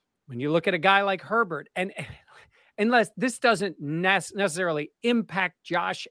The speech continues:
Allen in that way, but if you're sitting there making an argument with somebody and you're going, Okay, this kid's been in the league for, what, fourteen games? And he's beaten them, and he's three and one. You know what I mean? Like,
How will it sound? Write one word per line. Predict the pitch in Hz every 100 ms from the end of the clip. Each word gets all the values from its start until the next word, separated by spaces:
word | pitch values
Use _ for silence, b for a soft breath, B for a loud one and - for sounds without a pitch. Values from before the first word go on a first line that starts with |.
| 170
Allen | 190 202 220
in | 208
that | 202 208
way, | 202 220 254 - _ _ _ _
but | 208 208
if | -
you're | 247
sitting | - 277 254
there | 208 190
making | 202 202 185
an |
argument | 196 269 240 180
with | 156 -
somebody | 160 160 170
and | 165
you're | 165
going, | 175 175 147 _ _ _ _ _ _ _ _ -
Okay, | 151 214 165
this | 202 -
kid's | 214 165
been | 165 196
in | 180
the |
league | 175 202 170
for, | 185 160 151 135
what, | 170 143 - 156 -
fourteen | _ - 190 - 196 185
games? | 175 185 220 202 - _ -
And | 156
he's | 147
beaten | 120 185 220 208
them, | 214 226 -
and | 160 156
he's | 156 131 -
three | 190 214
and | 208
one. | 190 -
You | 202
know | 214
what | 208
I | 180
mean? | 190 202
Like, | 180 165